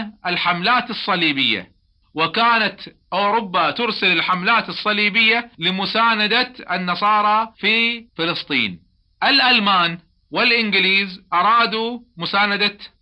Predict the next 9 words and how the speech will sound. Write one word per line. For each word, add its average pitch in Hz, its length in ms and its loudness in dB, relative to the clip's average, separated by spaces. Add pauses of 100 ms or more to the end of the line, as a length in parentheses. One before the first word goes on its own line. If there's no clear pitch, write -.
(240)
الحملات 175 600 -2
التي 180 360 -2
في 175 200 0
فلسطين، 202 680 -2 (280)
فأرسلوا 185 720 -2
جيوشهم 214 680 -2
عن 165 180 -2
طريق 214 340 -2
البحر. 202 440 -2